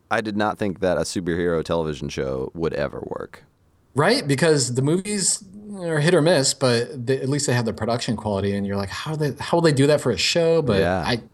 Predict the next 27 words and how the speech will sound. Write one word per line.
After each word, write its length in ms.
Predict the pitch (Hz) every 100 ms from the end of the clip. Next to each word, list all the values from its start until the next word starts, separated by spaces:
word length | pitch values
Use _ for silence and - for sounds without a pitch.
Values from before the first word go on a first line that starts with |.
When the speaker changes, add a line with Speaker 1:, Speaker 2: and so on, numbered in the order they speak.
| _
Speaker 2:
it's 100 | -
great. 200 | 123 123
It's 120 | 98
very 240 | 101 117 131
grounded. 500 | 113 107 113 113 113 113
It's, 300 | 104 - - - - -
it's 120 | 104 95
very 300 | 107 107 98
cool. 480 | - 104 92 113 -
Uh, 200 | 107 98
I 40 | 101
like 220 | 101 -
that. 260 | 57 76 - _ _ _ _ -
Um, 580 | 107 104 101 98 95 - - _ _ _ _ - - - -
you 80 | 127
know 100 | 143
what 320 | 160 147 -
film 200 | 143 131
I'm 200 | 113 107
looking 340 | 117 113 107
forward 360 | 98 101 104 120
to 80 | 139
seeing, 320 | - 143 143
though, 300 | 151 160 165 - _ _ _ _ -
is 380 | 104 104 95 95
The 100 | 107
Witch. 540 | 52 - - -